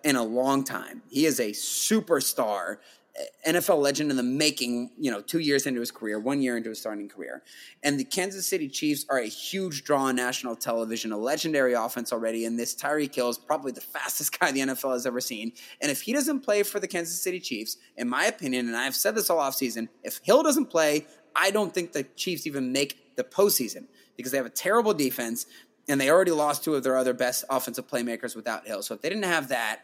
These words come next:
they'd be in Aaron Rodgers land where Aaron Rodgers has been for the past few years trying to carry a team without a lot of talent. And I think that they don't wanna deal with all the, the moments on television where they're gonna have to talk about Tyreek Hill's suspension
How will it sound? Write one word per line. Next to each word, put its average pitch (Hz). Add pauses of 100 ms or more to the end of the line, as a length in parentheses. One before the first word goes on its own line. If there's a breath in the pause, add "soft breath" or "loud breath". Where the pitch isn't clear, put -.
(280 loud breath)
they'd 143
be 156
in 147
Aaron 151
Rodgers 123
land 117
where 113 (120)
Aaron 139
Rodgers 120
has 113
been 120
for -
the 113
past 110
few 117
years 110
trying 110
to 110
carry 107
a -
team 104
without 104
a 98
lot 87
of 90
talent. 95 (260 loud breath)
And 123
I 156
think 180
that 143
they 135
don't 156
wanna 180
deal 147 (240 loud breath)
with 139
all 143 (840)
the, 139 (260 loud breath)
the 139
moments 175
on 175
television 147
where 135
they're 127
gonna 120
have 160
to -
talk 156
about 143
Tyreek 160
Hill's 143
suspension 135